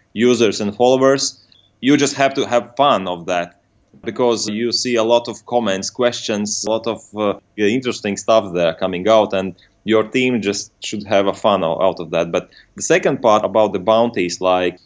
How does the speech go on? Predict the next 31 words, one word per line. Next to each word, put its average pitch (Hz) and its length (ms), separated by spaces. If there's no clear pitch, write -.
white 117 280
paper 113 240
translation, 95 920
website 101 640
translations, 101 920
like 87 460
content 120 600
bounties, 107 1080
and 101 220
we 131 160
can 135 200
see 139 260
that 110 180
there 127 180
are 123 280
quite 120 540
in 110 140
good 139 200
quality 127 520
some 90 320
press 110 340
releases, 104 540
some 90 220
texts, 104 480
uh, 92 160
written 104 340
articles 101 560
written 101 320
from 92 280
these, 92 300
uh, 90 260